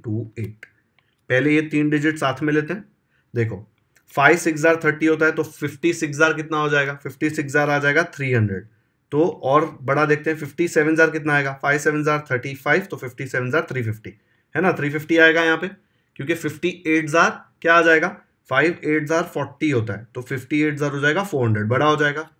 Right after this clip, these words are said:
तो हम लोग क्या करेंगे? हम लोग लेंगे फिफ्टी सेवन जार थ्री हंड्रेड एंड फिफ्टी। फिफ्टी का टेबल मतलब फ़ाइव का टेबल, खाली एक ज़ीरो एक्स्ट्रा डालना है। तो टू माइनस ज़ीरो आ गया टू, नाइन माइनस फ़ाइव आ गया फ़ोर,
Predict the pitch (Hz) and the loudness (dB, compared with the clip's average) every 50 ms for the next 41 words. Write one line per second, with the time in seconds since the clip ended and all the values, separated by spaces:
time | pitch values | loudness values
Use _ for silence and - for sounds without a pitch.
0 | _ - 117 117 127 131 127 143 135 131 139 131 127 127 131 156 180 - _ _ | _ -6 -6 -6 -6 -6 -4 -2 -2 -2 -2 -4 -4 -4 -6 -8 -8 -10 _ _
1 | _ _ _ _ 120 120 127 131 131 123 120 123 131 151 147 - 123 110 - _ | _ _ _ _ -6 -4 -4 -4 -2 -2 -2 -2 -2 -6 -6 -8 -16 -18 -14 _
2 | - 143 143 143 - - 120 117 107 110 110 107 107 104 110 110 117 123 143 170 | -8 -8 -8 -8 -6 -4 -2 -2 0 0 0 -2 -2 -2 -2 -2 -2 -2 -2 -4
3 | 196 - _ _ _ _ _ _ _ - 127 120 120 123 127 120 117 107 104 104 | -6 -12 _ _ _ _ _ _ _ -14 -10 -10 -8 -6 -6 -4 -2 -2 -2 -2
4 | 104 101 104 110 135 160 156 - 117 110 113 - _ _ 90 - - _ _ _ | -4 -2 -2 -2 -2 -4 -6 -8 -10 -12 -12 -14 _ _ -18 -18 -18 _ _ _
5 | _ _ _ _ _ _ _ _ _ _ _ _ - 139 131 - - 175 175 180 | _ _ _ _ _ _ _ _ _ _ _ _ -12 -12 -6 0 0 4 6 6
6 | 180 175 180 175 180 180 180 180 165 185 185 - 175 170 175 175 - 180 160 165 | 6 6 4 4 4 4 4 4 2 0 2 4 4 4 4 4 0 2 4 4
7 | 156 151 135 120 127 139 156 156 147 139 143 151 156 151 147 - - - 139 127 | 4 2 0 -2 -2 -2 -2 -2 -2 -2 0 2 2 2 2 0 -2 -2 0 0
8 | 117 110 107 101 98 98 107 110 131 131 135 135 135 139 139 123 127 131 131 135 | 0 0 0 -2 -4 -10 -12 -12 -10 -8 -6 -6 -6 -6 -6 -6 -6 -6 -4 -2
9 | 135 131 131 123 127 127 127 120 117 _ _ 139 143 156 170 151 120 117 120 123 | -2 -2 -2 -2 0 -2 -2 -2 -4 _ _ -4 -2 -2 -2 0 -2 -2 -2 -2
10 | 123 123 120 120 113 - - 113 110 110 107 110 113 110 113 - - 127 139 170 | -2 -2 -4 -4 -6 -4 -2 0 0 0 0 -2 -4 -4 -6 -6 -6 -2 -2 -2
11 | 185 - | -2 -4